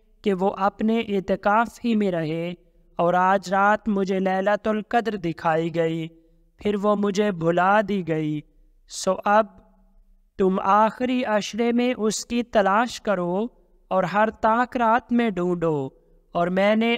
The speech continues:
अपने तई देखा कि मैं पानी और कीचड़ में सजदा कर रहा हूँ।" तो उस रात मी बरसा के मस्जिद की छत उस जगह टपकी जहाँ रसूलुल्लाह सल्लल्लाहु अलैहि वसल्लम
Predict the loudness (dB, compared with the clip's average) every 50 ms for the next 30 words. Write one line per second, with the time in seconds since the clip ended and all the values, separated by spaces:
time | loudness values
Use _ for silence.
0 | -2 -2 -2 -2 0 0 -2 -2 -2 0 -2 -2 0 0 -2 -2 -2 -4 -4 -2
1 | 0 2 2 2 2 0 -2 -2 -2 0 -2 -2 -2 _ -2 0 0 0 0 -2
2 | -2 -2 0 -2 -2 -4 -4 -6 -6 -6 -6 -4 -4 -2 0 0 0 0 0 -2
3 | -4 -2 -2 -2 -2 2 2 2 2 2 2 0 0 0 0 -2 0 0 0 0
4 | 0 -2 -4 -4 -6 -6 -8 -12 _ _ _ _ _ _ _ _ _ _ _ _
5 | _ -2 0 2 0 0 0 -2 0 2 2 4 4 2 0 -2 -2 -2 0 0
6 | 0 -2 0 2 2 0 0 -2 -4 -2 2 2 2 2 0 0 -2 -2 0 0
7 | 0 -2 -4 -6 -4 -4 -4 -4 -4 -4 -4 -4 -4 -4 -6 -2 0 0 0 0
8 | -2 _ -20 -20 _ _ _ _ _ _ _ -2 -2 0 0 0 -2 0 2 2
9 | 2 0 2 0 -2 -2 -2 _ _ -4 -2 -2 -2 0 0 0 0 2 2 0
10 | 0 0 -2 -4 -4 -4 -4 -4 -2 -2 -2 -2 0 2 2 2 2 2 0 -2
11 | -4 -6 -6 -4 -2 -2 0 0 2 2 2 0 -2 -4 -2 -2 -2 -2 -2 -2
12 | -4 -2 -2 -4 -2 -2 -2 -4 -2 -4 -2 -2 0 0 0 0 0 0 -2